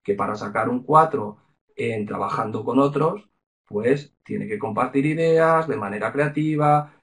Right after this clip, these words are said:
eh, tiene que aportar al grupo, tiene que saber escuchar al compañero y aprender de las ideas de otros y compartir las suyas propias. Pues todos esos ítems se les da al alumnado previamente para que sepan que se les va a evaluar. Entonces,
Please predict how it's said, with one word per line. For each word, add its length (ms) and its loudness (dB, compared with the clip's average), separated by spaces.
eh, 420 2
tiene 280 -4
que 80 -6
aportar 720 4
al 140 4
grupo, 560 4
tiene 220 -6
que 100 -8
saber 220 -6
escuchar 360 -4
al 120 0
compañero 840 0
y 240 4
aprender 420 4
de 60 -2
las 160 -2
ideas 280 4
de 120 0
otros 320 0
y 60 -2
compartir 440 -10
las 140 -6
suyas 260 -8
propias. 320 -20
Pues 300 -14
todos 320 4
esos 300 -2
ítems 560 -4
se 180 -6
les 200 -6
da 140 2
al 80 6
alumnado 600 4
previamente 1000 6
para 220 -2
que 100 -6
sepan 320 0
que 100 -4
se 120 -6
les 160 -2
va 100 -2
a 40 -2
evaluar. 380 -4
Entonces, 520 -8